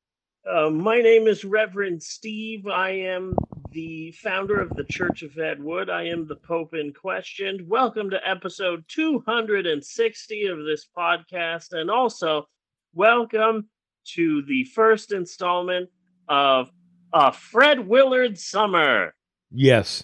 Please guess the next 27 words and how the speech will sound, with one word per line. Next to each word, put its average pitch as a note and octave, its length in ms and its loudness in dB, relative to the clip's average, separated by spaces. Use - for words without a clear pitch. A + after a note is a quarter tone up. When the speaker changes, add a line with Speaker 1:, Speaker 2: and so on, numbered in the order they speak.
Speaker 1:
All D4 680 4
this C4+ 260 -4
summer, A3+ 460 -4
we G#3 140 -8
will G3+ 160 -6
be F#3 180 -8
watching A#3 580 -4
various A#3 640 -2
films G3 520 -4
featuring, G#3 800 -6
uh, E3 440 -2
the E3+ 120 -2
legendary F3+ 1120 0
character F3 540 -2
actor E3 320 -2
Fred D3 400 -4
Willard, D3+ 460 0
who D3+ 140 -6
was C#3+ 180 -6
in D3 180 -4
a C3 180 -4
ridiculous B2+ 760 -6
amount G#2+ 320 -8
of F#2+ 100 -16
stuff. G#2 360 -4
And, A2 340 -6
uh, A#2+ 340 4